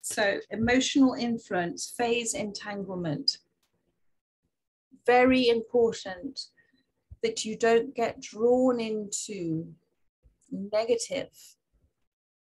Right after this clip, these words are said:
attachments, entanglements, conversations, connections that draw away your energy, that protect your energy, my darling. It's the most important thing.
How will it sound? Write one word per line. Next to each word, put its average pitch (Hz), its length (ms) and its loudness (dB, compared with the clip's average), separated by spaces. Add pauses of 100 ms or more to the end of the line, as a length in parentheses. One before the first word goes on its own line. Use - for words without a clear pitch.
(300)
attachments, 214 960 -8
entanglements, 208 1400 -6 (180)
conversations, 202 1500 -6 (720)
connections 214 1200 -6
that 170 200 -8
draw 202 600 -2 (420)
away 196 420 2
your 190 200 -2
energy, 170 500 -6 (400)
that - 220 -4 (180)
protect - 460 -4
your 247 120 0
energy, 208 320 -6
my 175 120 -6
darling. 175 320 -8
It's - 140 -10
the 226 100 -4
most 214 260 -6
important 220 840 -4
thing. 175 340 -4